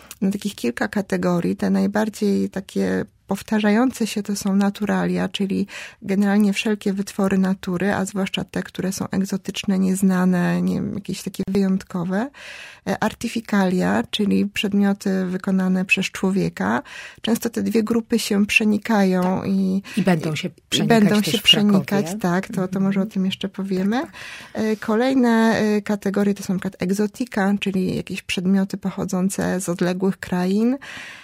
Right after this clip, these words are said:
Speaker 1: e, zwłaszcza z Nowego Świata. E, e, memorabilia to są znowu przedmioty, jakieś takie pamiątki historyczne, czy związane z rodem, na przykład w tym przypadku Habsburgów.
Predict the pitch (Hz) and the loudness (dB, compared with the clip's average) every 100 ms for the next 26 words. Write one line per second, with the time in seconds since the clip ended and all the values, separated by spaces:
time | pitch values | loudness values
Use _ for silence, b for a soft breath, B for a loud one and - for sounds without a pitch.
0 | - 196 196 196 196 196 190 180 - 190 | -6 0 2 4 4 2 -2 -6 -4 -4
1 | 190 202 190 190 190 - - 180 175 208 | 0 2 4 4 2 0 -2 -2 -2 -2
2 | 240 285 B B B - 190 196 196 196 | -2 -4 B B B -2 0 2 4 4
3 | 202 - 196 190 196 220 220 208 196 196 | 2 0 0 2 4 4 4 4 2 2
4 | 196 208 240 269 208 - 196 196 196 196 | 2 2 2 2 -2 -2 0 2 2 0
5 | 190 - 190 185 190 190 196 - 185 180 | -2 -4 -4 -2 2 2 0 0 -4 -2
6 | 180 - 185 190 196 196 196 196 202 - | -4 -6 -8 -4 -2 2 2 4 2 -4
7 | 190 196 - 196 247 - 180 170 180 185 | -6 -6 -2 0 2 2 0 -2 -2 -2
8 | 190 202 214 233 214 196 185 190 175 - | 2 2 4 4 4 2 0 -4 -10 -6
9 | 196 - - - 196 - 190 - 196 190 | -6 -4 -8 -4 -4 -4 -6 -8 -8 -6
10 | 202 277 349 - | -4 -6 -6 -10